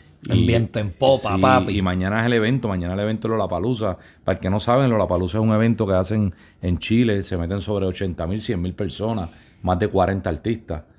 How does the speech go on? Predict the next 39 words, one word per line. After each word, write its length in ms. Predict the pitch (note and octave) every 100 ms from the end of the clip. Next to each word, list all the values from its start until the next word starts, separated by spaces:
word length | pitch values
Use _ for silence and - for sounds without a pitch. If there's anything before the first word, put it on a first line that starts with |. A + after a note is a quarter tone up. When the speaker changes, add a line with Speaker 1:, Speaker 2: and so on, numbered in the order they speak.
| _ - -
Speaker 2:
Y 200 | F#2 F2+
eso 260 | F2 G#2+
va 80 | G#2
a 40 |
ser 120 | F2 A#2
impresionante. 760 | A#2 G#2 F2+ E2 F#2 E2+ D2+ -
Hoy 100 | F2+
tuvieron 280 | G2 F#2+
prueba 180 | F#2 F#2+
de 40 | E2+
sonido, 440 | E2+ A2+ C3+ B2+
ya 120 | G#2+
llegaron 520 | F2 F2+ G2 B2+ C3 A#2+ - -
del 220 | - F#2
aeropuerto 400 | F#2 F#2 F2 F#2 G2+
para 120 | G2+
la 40 |
prueba 140 | G2 F#2+
de 40 |
sonido. 600 | E2 F2+ C3 C3 B2+ B2+ B2 _ _ _
Mañana 400 | F2+ F2+ F2+ G2+
tienen 240 | G2 F#2+ F2+
show, 420 | - C3+ C#3+ C3+ - _
tiene 200 | - F#2
campamento 520 | F#2 F#2 F2+ F2+ F#2+ F#2
allá, 160 | B2
tiene 180 | B2 G#2+
videos, 540 | F#2+ F#2 C3 C3 A#2
so 180 | - F#2+
que 360 | E2+ F2+ E2+ D#2+ - -
ta-, 280 | - G#2 F#2+ G#2+ - - - A#2+
va, 200 | A2+ C3
van 200 | C3+ C3
a 140 | A#2 B2
ver 140 | C3
ahora 160 | B2+ B2+
un 100 | B2
Oswald 360 | B2 B2 A#2
más 480 | G#2 G#2+ A#2 A2 F#2+